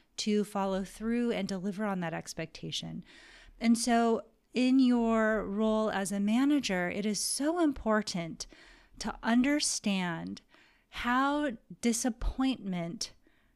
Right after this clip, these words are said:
shapes your decisions, shapes the way that you communicate or don't communicate. And the advice that I would give to you, like, the way that I would want you to think about it, number one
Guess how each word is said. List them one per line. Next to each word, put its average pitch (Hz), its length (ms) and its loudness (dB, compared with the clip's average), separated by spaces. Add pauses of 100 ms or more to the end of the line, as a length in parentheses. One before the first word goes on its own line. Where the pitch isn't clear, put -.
(100)
shapes - 760 -2 (220)
your 202 680 0 (260)
decisions, 285 920 0 (480)
shapes - 580 -2
the 202 240 -4
way 190 480 0
that 190 240 -4
you 185 200 -4
communicate 208 880 -2
or 190 160 -4
don't 170 500 -6
communicate. 247 720 -2 (720)
And 233 400 4 (140)
the 233 180 2
advice 240 520 0
that 254 120 -2
I 214 140 4
would 202 200 -2
give 254 300 -2
to - 140 -8
you, 156 280 -10
like, 180 220 -10
the 220 100 -2
way 233 200 2
that 285 180 0
I 262 40 2
would 226 160 2
want 208 200 -4
you 190 60 -8
to 190 80 -4
think 202 260 -6
about 165 240 -6
it, 160 160 -8 (160)
number 254 300 2
one 180 420 -4